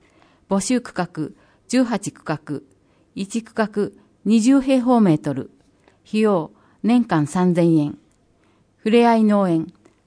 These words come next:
場所、田宿、二百二十三番地の一、ファナック南側。募集区画、六区画、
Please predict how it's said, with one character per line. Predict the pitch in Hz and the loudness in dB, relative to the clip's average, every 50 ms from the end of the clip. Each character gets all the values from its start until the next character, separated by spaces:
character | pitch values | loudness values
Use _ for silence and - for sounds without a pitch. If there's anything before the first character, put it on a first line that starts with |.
| _ - | _ -12
場 | - 175 165 | -12 -10 -10
所、 | - - 185 - - _ _ _ _ _ _ _ _ _ _ _ | -8 -8 -8 -8 -10 _ _ _ _ _ _ _ _ _ _ _
田 | - - 196 190 | -8 -6 -4 -2
宿、 | 196 240 226 - - 214 175 - - _ _ _ _ _ _ _ _ _ - | -2 -4 -6 -4 -6 -6 -6 -6 -10 _ _ _ _ _ _ _ _ _ -4
二 | 196 208 | -2 -2
百 | 240 262 254 - 277 | -2 -2 0 4 6
二 | 262 269 | 6 6
十 | 240 233 247 240 | 6 4 2 0
三 | 226 254 240 233 226 214 | 2 2 2 2 4 4
番 | 233 233 202 | 2 2 2
地 | - 185 | 2 2
の | 151 139 143 | 2 2 2
一、 | 143 - - 170 160 - _ _ _ _ _ _ _ _ _ _ _ _ _ | -2 -4 -8 -10 -10 -10 _ _ _ _ _ _ _ _ _ _ _ _ _
フ | - - 208 | -6 -2 0
ァ | |
ナ | 214 247 262 | 2 2 0
ッ | 262 | 0
ク | - - 160 | 0 0 2
南 | 151 156 165 175 175 170 165 | 4 4 4 4 4 4 2
側。 | 156 156 156 143 147 - _ _ _ _ _ _ _ _ _ _ _ _ - | 2 0 -2 -4 -6 -10 _ _ _ _ _ _ _ _ _ _ _ _ -6
募 | 185 | -6
集 | 185 - - 240 233 | -6 -4 -2 -4 -4
区 | 226 - - | -4 -6 -8
画、 | - 202 196 202 185 185 170 - _ _ _ _ _ _ _ - | -8 -8 -6 -6 -6 -8 -8 -8 _ _ _ _ _ _ _ -6
六 | 160 180 180 175 - - | -4 -4 -4 -4 -6 -16
区 | - - | -12 -8
画、 | - 208 - - 151 - | -8 -8 -6 -6 -10 -10